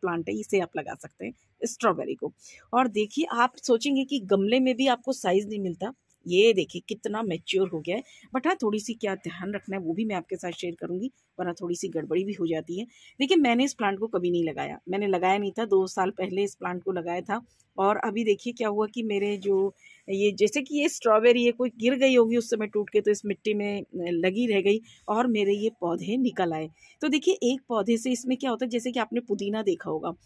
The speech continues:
कि पुदीना को आप एक बार लगा दीजिए, फिर वो पूरा बढ़ता जाता है,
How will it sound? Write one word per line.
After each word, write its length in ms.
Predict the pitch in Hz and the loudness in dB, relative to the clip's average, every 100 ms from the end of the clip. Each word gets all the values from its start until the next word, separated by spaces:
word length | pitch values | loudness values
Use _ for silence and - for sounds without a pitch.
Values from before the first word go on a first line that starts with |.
| _ | _
कि 80 | 285 | -2
पुदीना 480 | 269 254 226 233 247 | 0 0 2 4 2
को 100 | 269 | 2
आप 160 | 254 240 | 0 2
एक 180 | 233 | 0
बार 140 | 214 233 | 0 0
लगा 260 | 220 185 | 0 0
दीजिए, 260 | 202 247 285 | 0 -2 -2
फिर 160 | 262 247 | -2 -4
वो 60 | |
पूरा 420 | 233 247 269 285 | -4 -6 -4 0
बढ़ता 320 | 240 233 196 202 | -2 -2 -2 0
जाता 240 | 190 | 0
है, 80 | 226 | -2